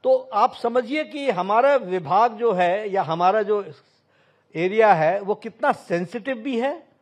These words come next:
और कितना दूरगामी प्रभाव भी छोड़ता है और कितना टाइम एक्शन पर लेने की जरूरत हो-, टाइम पर एक्शन लेने की जरूरत होती है, इसको भी हमको समझना चाहिए।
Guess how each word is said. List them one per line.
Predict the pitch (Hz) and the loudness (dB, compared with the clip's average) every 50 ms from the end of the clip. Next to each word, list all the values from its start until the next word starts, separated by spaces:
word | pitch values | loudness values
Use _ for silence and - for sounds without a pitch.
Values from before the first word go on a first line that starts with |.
| _ _ _ _ _ _ _ - | _ _ _ _ _ _ _ -2
और | - 233 262 247 254 - | 2 2 2 2 2 -4
कितना | 254 247 - - 269 311 302 | -12 -12 -8 -4 0 0 0
दूरगामी | 247 202 - - 240 294 349 359 311 262 285 269 262 269 269 262 | 0 -2 -4 0 2 4 6 4 4 4 4 4 4 2 0 -6
प्रभाव | - 233 196 175 156 180 208 226 214 | -4 -4 -4 0 2 4 2 2 2
भी | 226 - | -2 -8
छोड़ता | - - 196 202 202 202 - 208 185 | -4 -2 -2 -2 -2 -2 -2 -2 -2
है | 190 233 262 269 _ _ _ _ _ _ _ _ _ _ _ - | -2 -6 -10 -14 _ _ _ _ _ _ _ _ _ _ _ -4
और | - 196 233 262 254 262 - - | 0 2 2 2 2 -2 -10 -14
कितना | 226 - _ - 240 277 277 285 285 277 240 208 180 _ _ _ - | -14 -14 _ -8 -4 -2 -2 -2 -2 -4 -6 -10 -16 _ _ _ -2
टाइम | - 180 190 220 240 247 254 254 226 214 - 175 | 0 2 2 2 2 -2 -6 -12 -14 -14 -8 -6
एक्शन | 170 170 - - - - 214 208 185 | -6 -6 -8 -8 -8 -6 -6 -6 -6
पर | - 240 185 | -6 -6 -6
लेने | 175 165 170 170 175 | -6 -6 -6 -8 -10
की | 170 - 175 | -12 -12 -12
जरूरत | 160 147 151 160 165 156 - | -8 -6 -6 -6 -6 -6 -8
हो-, | 165 180 160 - - 196 190 180 170 156 - - | -8 -10 -10 -12 -14 -12 -10 -10 -12 -10 -4 0
टाइम | 165 175 208 226 | 2 2 2 0
पर | 190 240 185 | -2 -2 -2
एक्शन | 175 160 - - 202 175 156 | -2 -4 -6 -10 -12 -10 -10
लेने | 156 156 160 156 | -10 -12 -14 -16
की | 160 156 | -16 -18
जरूरत | 135 143 143 147 131 - | -16 -14 -14 -14 -14 -16
होती | 147 135 123 185 | -18 -18 _ -16
है, | 190 190 | -16 -16
इसको | - 139 - - 160 143 | -16 -18 -18 -16 -14 -14
भी | 131 120 | -14 -14
हमको | 117 120 - - 123 | -16 -18 -18 -18 -20
समझना | - - 117 117 117 117 123 120 | -20 -20 -20 -20 -20 -20 -20 -20
चाहिए। | 117 _ _ _ _ | -20 _ _ _ _